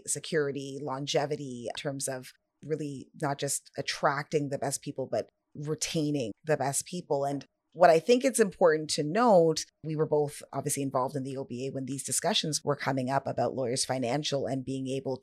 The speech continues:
to give law firm owners the tools to offer this benefit, law firm owners of any size, the tools to offer this benefit. And we both really advocated for it 'cause it is so important. But what I think is important to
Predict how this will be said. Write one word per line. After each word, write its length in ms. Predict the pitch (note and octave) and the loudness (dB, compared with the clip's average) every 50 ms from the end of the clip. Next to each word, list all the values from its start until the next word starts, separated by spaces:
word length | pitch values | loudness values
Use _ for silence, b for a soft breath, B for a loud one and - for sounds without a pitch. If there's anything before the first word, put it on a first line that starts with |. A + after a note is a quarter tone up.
| - - | -4 -4
to 460 | D3 C#3 C3+ C3 C3 B2+ A#2+ B2+ - - | -2 -4 -4 -6 -6 -6 -8 -10 -10 -4
give 600 | - E3+ F3+ G3 F#3+ D#3+ C3+ C3+ C#3 - - - - _ - | 2 6 8 10 10 10 8 4 -6 -8 -8 -10 -12 _ -12
law 320 | G#2+ C#3+ D3 D3 C#3 C3+ | -6 -2 0 2 2 0
firm 520 | C3+ - D3+ C#3+ C#3+ C#3 C3+ C3+ C3+ B2 - - - | 0 -2 -2 -2 -2 -2 -4 -6 -6 -8 -8 -8 -6
owners 720 | - C#3+ C#3 C#3+ C#3 C3+ B2+ A2+ A2+ B2+ - - - - _ - | -6 -4 -4 -4 -4 -4 -6 -6 -6 -2 0 0 0 0 _ 0
the 80 | - D3+ | 0 2
tools 520 | D3+ - - E3 D#3 D#3+ C#3+ A2 G2+ - - | 2 2 -4 -2 0 0 0 0 0 0 0
to 120 | - - - - | 0 -2 2 4
offer 400 | B2+ C3+ C#3+ - - C#3+ C#3 C3 | 4 4 4 2 0 -2 -2 -2
this 220 | - B2+ C3 - | -2 0 0 0
benefit, 600 | - - A#2 B2 C3+ C#3 - - - - - - - _ _ _ _ - | 2 0 -2 0 -2 -2 -2 -4 -6 -6 -8 -12 -16 _ _ _ _ -6
law 160 | - C#3 C#3 | -4 -4 -4
firm 180 | - - C3+ C#3+ | -2 -2 -2 0
owners 260 | C#3+ C#3+ C#3+ D3 C#3+ | 0 0 2 2 4
of 80 | D3+ C#3+ | 8 8
any 200 | D#3+ A#3 B3 A#3 | 10 10 8 8
size, 460 | - - - D2 C2+ - - - - | 6 4 4 4 2 0 -2 -4 -4
the 80 | - - | -4 -6
tools 320 | - - C#3 B2+ B2 - | -4 -2 -2 -2 0 0
to 120 | - - - | 0 0 0
offer 220 | G#2+ B2+ - B2+ | 0 -2 -4 -6
this 200 | B2 - C3 - | -6 -2 -2 -2
benefit. 440 | - B2 A#2+ C#3+ D3+ D3 C#3+ C3 A#2+ | 0 0 -2 -2 0 0 0 0 0
And 160 | B2 A#2+ B2+ | 0 -2 -2
we 360 | C#3 C#3 C#3+ C#3 C3+ - D#2 - | -6 -6 -8 -8 -8 -10 -6 0
both 300 | - C#3+ D3 C#3+ C#3+ - - - | 2 2 2 2 -2 -6 -8 -6
really 400 | C#3+ C#3 C3 C#3 C#3 C3+ B2 - - | -6 -4 -4 -6 -8 -8 -8 -8 -4
advocated 560 | D#2+ B2 D3 D#3 - E3+ - D3 C3+ C3+ C3 | 0 0 0 2 0 -2 -2 -2 -4 -4 -6
for 140 | - - C3 | -6 -6 -6
it 60 | C3+ - | -6 -6
'cause 120 | C#3+ - | -6 -4
it 120 | D3 D3 F#3 | -4 -2 0
is 120 | A3+ G#3 - | 2 4 4
so 160 | - - - | 4 4 0
important. 480 | A#2+ A2 - B2+ A2 E2 C3 F#3+ G#3+ - _ _ _ _ _ - | -4 -6 -4 -4 -4 -4 -4 -6 -8 -10 _ _ _ _ _ 10
But 180 | G3+ F#3 - F3+ | 10 10 10 10
what 140 | F3+ F#3 | 8 10
I 120 | F#3 F3 F3 | 10 10 8
think 460 | F3 - - - A#3+ B3 C4 C4+ B3 - - | 6 -2 2 6 6 6 6 4 0 -2 0
is 520 | - E3 D#3 D#3 D3+ D#3 D#3 C#3 - - - _ | 4 6 6 6 6 4 6 4 4 4 2 _
important 540 | - D3 D3+ - - - A3+ A3 A#2 D3+ F3+ | -4 -4 -4 -2 2 2 4 4 4 0 -2
to 360 | - F3 D3+ C#3+ C#3 C3+ G#2+ | 2 2 4 4 4 0 -2